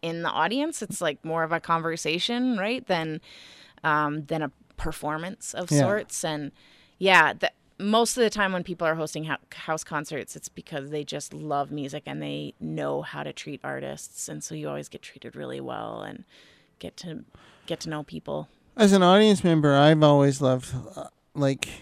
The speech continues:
Speaker 2: smaller venues,
Speaker 1: Mm.
Speaker 2: more intimate venues,
Speaker 1: Mm-hmm.
Speaker 2: house concerts, clubs.
Speaker 1: Yeah.
Speaker 2: Right, where it's, so where, uh,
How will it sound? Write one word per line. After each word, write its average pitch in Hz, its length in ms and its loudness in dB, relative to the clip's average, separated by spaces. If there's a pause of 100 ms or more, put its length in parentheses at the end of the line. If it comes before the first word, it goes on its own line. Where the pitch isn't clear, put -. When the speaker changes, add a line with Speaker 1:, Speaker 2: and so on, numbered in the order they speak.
(460)
Speaker 2:
smaller 139 520 8
venues, 120 640 -2
Speaker 1:
Mm. 202 340 0
Speaker 2:
more 139 220 6
intimate 139 380 2
venues, 131 560 0
Speaker 1:
Mm-hmm. 196 240 -4
Speaker 2:
house 139 300 2
concerts, 131 1200 -2 (100)
clubs. 139 880 4
Speaker 1:
Yeah. 151 380 -8 (180)
Speaker 2:
Right, 139 340 2
where 131 240 2
it's, - 360 -8 (100)
so 170 220 8
where, 208 480 10 (260)
uh, 170 400 6